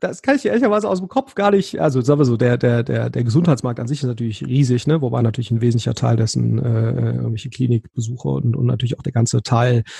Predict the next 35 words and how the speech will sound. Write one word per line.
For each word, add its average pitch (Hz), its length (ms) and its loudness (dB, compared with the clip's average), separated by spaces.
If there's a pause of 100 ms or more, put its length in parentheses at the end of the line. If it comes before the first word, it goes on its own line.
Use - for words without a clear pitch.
(280)
Medikamenten, 127 960 4
äh, 120 180 -2
Behandlungen 120 500 -2
und 117 100 -4
sowas 117 240 -4
sind. 117 420 -2
Ähm, 123 520 2 (380)
äh, - 180 -4
ich, - 280 -6
ich - 220 -6
kann's 170 160 2
dir 175 80 2
aus 135 60 0
dem 127 60 -4
Kopf 147 180 -2
ehrlicherweise 127 380 -2
gar 113 140 -4
nicht 113 120 -6
sagen. 110 320 -8
Aber 139 200 2
also 120 180 -2
es, 120 160 -4
wir 123 120 2
reden 139 180 4
von 127 160 4
einem, 131 240 2
von 131 160 0
einem 123 80 2
Milliardenmarkt, 120 800 0
äh, 127 240 0
für, 117 360 0
für 120 200 -6
ganz 117 240 -4
normale 113 300 0
Arztbesuche. 117 580 -6